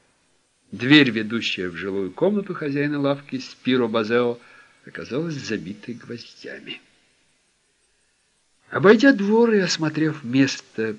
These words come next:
под висячей галереей от сараев и до квартир, полицейские ничего интересного для себя не нашли. Пристав Бучинский доложил полицмейстеру Антонову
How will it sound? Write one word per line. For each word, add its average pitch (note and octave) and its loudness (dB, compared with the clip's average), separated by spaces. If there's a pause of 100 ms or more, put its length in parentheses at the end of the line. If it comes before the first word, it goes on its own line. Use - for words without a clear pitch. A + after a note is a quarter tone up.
(160)
под F#2+ -8
висячей G#2 -8
галереей G#2 -4
от G2 -6
сараев G#2 -4 (520)
и - -8
до G#2+ -6
квартир, G#2+ -4
полицейские F#3+ -4 (140)
ничего D#3 -2
интересного F#3 -6
для D#3+ -8
себя D#3 -8
не D3+ -6
нашли. C#3+ -8 (840)
Пристав G#3+ 2
Бучинский A3 0
доложил F#3+ 4
полицмейстеру C#3 -4
Антонову F#3+ -2